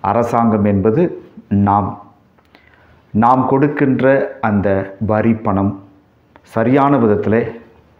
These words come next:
கொடுத்து விட்டோம் என்றால், அது திரும்பவும் அரசாங்கத்தின் மூலமாக மக்களுக்கு நலன்களை உண்டாக்கும்.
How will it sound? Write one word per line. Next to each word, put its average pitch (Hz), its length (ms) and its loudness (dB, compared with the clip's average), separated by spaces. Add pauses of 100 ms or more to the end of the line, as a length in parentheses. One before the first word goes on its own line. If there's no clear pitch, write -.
(160)
கொடுத்து 110 460 0
விட்டோம் 92 260 -2
என்றால், 92 460 -2 (520)
அது 110 300 2
திரும்பவும் 160 640 0 (600)
அரசாங்கத்தின் 123 720 0
மூலமாக 104 640 0 (200)
மக்களுக்கு 117 960 -2
நலன்களை 127 640 0
உண்டாக்கும். 95 580 -2